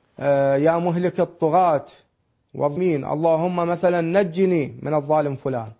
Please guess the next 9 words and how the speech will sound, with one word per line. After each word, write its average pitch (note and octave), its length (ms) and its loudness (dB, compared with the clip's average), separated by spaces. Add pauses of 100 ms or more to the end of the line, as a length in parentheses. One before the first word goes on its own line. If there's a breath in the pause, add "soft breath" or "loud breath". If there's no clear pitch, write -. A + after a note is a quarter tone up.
(460)
وهنا C4+ 520 -4 (500)
لكل G3 680 2 (520)
موقف E3 560 -2
ولكل D3+ 400 -2
حادثة F#3 680 0 (500)
هو E3+ 320 2
ماذا؟ F#3 420 0
يتوسل A3 680 2
باسم G#3+ 520 2